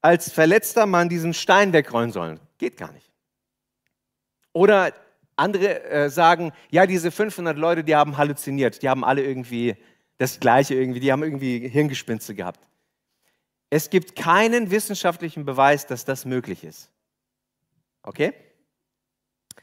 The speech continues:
Ein Historiker sagt, wenn man alle Zeugnisse sorgfältig und fair abwägt, ist es nach den Gesetzen der historischen Forschung tatsächlich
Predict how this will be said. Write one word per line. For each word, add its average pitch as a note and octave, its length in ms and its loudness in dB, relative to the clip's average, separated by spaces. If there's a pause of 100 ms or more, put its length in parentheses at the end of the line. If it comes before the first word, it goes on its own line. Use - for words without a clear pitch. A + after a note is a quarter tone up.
(1300)
Ein E3 180 0
Historiker G#3 600 2
sagt, D3+ 480 0
wenn F#3+ 140 4
man G3 160 2
alle A3+ 260 4
Zeugnisse G3 560 0
sorgfältig E3+ 680 -4
und D3 100 -12
fair D3 300 0
abwägt, C#3 440 -4
ist D#3 200 -10
es D#3 100 -12
nach D3+ 160 -8
den D3 160 -10
Gesetzen C3+ 560 -6
der D3+ 80 -4
historischen E3 580 -10
Forschung C3+ 600 -6 (400)
tatsächlich D3+ 840 -2